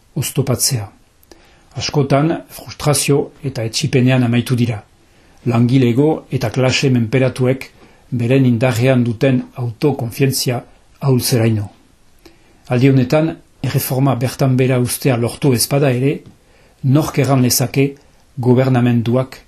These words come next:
irabazi duela. Hain handia baita pagatu duen presio politikoa.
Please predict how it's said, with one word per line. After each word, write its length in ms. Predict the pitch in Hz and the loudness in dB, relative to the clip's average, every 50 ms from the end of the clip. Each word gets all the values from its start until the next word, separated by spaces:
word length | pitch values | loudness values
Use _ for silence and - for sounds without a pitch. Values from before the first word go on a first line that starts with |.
| _ 160 | _ 0
irabazi 480 | 135 131 113 123 120 - - - 131 | 2 2 2 2 2 0 -2 -2 -2
duela. 300 | 120 113 110 101 101 - - _ _ _ _ _ _ _ _ _ _ _ - | -2 -2 -2 -4 -6 -10 -16 _ _ _ _ _ _ _ _ _ _ _ -2
Hain 300 | 139 135 135 127 123 135 - - | 0 2 4 4 2 0 -2 0
handia 460 | - 143 139 131 120 135 135 135 123 117 | 2 2 4 4 4 4 2 2 2 0
baita 360 | 120 117 110 - 143 143 156 - - _ _ | 0 -2 -2 -2 -2 -2 -2 -4 -10 _ _
pagatu 400 | - 131 117 123 123 123 - 127 | -2 0 0 0 0 0 -2 0
duen 220 | 113 127 127 127 127 | 0 2 0 0 -2
presio 380 | - - 117 - - - - - | -4 -6 -4 -4 0 0 0 0
politikoa. 600 | - 127 117 117 104 - 139 - - 113 101 - | 0 -4 -6 -6 -4 -4 -4 -2 -2 -4 -4 -6